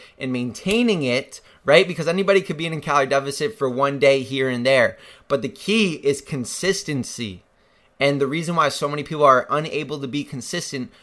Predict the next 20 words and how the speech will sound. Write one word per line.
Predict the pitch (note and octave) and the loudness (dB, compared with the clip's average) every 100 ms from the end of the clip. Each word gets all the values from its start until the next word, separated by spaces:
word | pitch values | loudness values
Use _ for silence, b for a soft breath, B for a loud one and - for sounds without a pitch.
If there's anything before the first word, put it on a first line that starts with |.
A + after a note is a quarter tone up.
| b | b
with | A#2+ D#3 E3+ - | -2 -2 0 0
their | D3 | 0
fat | - D3+ D3+ D3 | 0 2 2 4
loss | D#3 D3+ - | 2 0 -4
nutrition | C#3 - F#3 F#3+ - C3 C3 b b | -10 -6 -4 -4 -4 -6 -8 b b
with | D#3+ F3 | -4 -2
a | D#3+ | -4
caloric | - C#3 D3 D3+ - | -6 -2 0 0 -2
deficit | F3 A3+ B3 F3+ - C3+ C3 - b b b _ | -2 0 -2 -4 -2 -2 -2 -10 b b b _
is | D#3 B2+ | -10 -8
because | D3 F3+ D3 | -8 -8 -6
they, | E3 C#3 _ | -6 -8 _
they | - D#3 | -10 -8
just | D3+ - - | -8 -12 -8
can't | E3 F3 | -8 -6
stay | - - D3+ | -8 -4 -4
in | D#3+ | -2
that | D3+ C3+ | -4 -4
calorie | C#3 C#3+ D#3 | -2 0 0
deficit. | D3 F3+ D#3+ B2+ G#2+ | -2 -2 -4 -4 -4